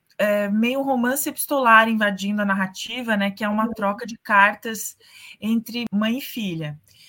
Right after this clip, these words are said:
Speaker 1: Uma troca de cartas imaginária, né? Já que é improvável que uma chegará a ler a carta da outra, mas eu me emocionei, é, muito com as, com as duas cartas. Eu achei as cartas, assim, muito sinceras, muito bonitas, né?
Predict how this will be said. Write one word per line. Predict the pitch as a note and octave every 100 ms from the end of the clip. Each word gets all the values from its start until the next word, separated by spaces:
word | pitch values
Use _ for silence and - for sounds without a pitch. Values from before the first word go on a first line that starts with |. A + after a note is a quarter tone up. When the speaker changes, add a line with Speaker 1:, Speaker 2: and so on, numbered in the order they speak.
| - - _ -
Speaker 1:
Uma | B3 B3
troca | A#3+ A#3 C#4 D4+
de | A3 G3+
cartas | A#3 A3+ A#3 A3 -
imaginária, | A3+ A3+ G#3+ G3 F#3 A#3+ D4
né? | G#3 G#3
Já | G3 F#3+
que | - G3+
é |
improvável | G3 G#3 G#3+ F#3 F3+ B3 -
que | - G3+ F#3+ F#3+ - -
uma | A3 A#3+
chegará | A3+ G3 F#3+ F3+ F3+
a |
ler | F3+
a | F3
carta | F3 F3 F3
da | F3+
outra, | E3+ F#3+ - D#4 F4 _ _
mas | G3+ G#3 A3 G3+
eu | A#3 C4+
me | D4+
emocionei, | B3+ B3 - A3 G3+ A#3 C4+ _ _ -
é, | F3 F3
muito | F3+ G#3+ C#4+ -
com | -
as, | G3 F#3
com | - B3
as | A3
duas | B3 C4 A3+
cartas. | - F3+ D#3+ D3+ E3
Eu | F3
achei | F3+ - G3 F#3+ G3
as | G3 -
cartas, | A3 A3 A3
assim, | G#3+ - A3
muito | A#3 A#3+
sinceras, | - C4+ C4 - G#3 G#3 G3 F#3+
muito | G3+ G3
bonitas, | G#3 G#3+ G3+ G#3+ G3 - E3+ E3
né? | D#3+ D#3+